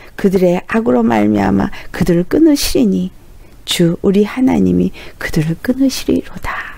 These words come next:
내가 원수 갚을 필요도 없고, 내가 억울해할 필요도 없고, 가슴 아파할 필요도 없고, 누가 무슨 말을 해도 주께서 다 그 모든 것을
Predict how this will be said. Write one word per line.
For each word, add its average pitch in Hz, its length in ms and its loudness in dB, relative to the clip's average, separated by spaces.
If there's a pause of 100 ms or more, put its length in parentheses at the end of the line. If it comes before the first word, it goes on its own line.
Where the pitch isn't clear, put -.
(200)
내가 175 400 0
원수 214 320 0
갚을 - 400 -4
필요도 - 400 -2
없고, - 320 -10 (360)
내가 202 460 0
억울해할 254 600 0
필요도 285 400 -2
없고, - 380 -4 (500)
가슴 - 400 2
아파할 240 360 -2
필요도 294 440 -2
없고, - 400 -2 (480)
누가 202 340 0
무슨 277 380 2
말을 233 340 4
해도 202 380 0 (380)
주께서 202 540 -2
다 254 520 -4 (300)
그 - 140 0
모든 214 580 2
것을 180 380 -4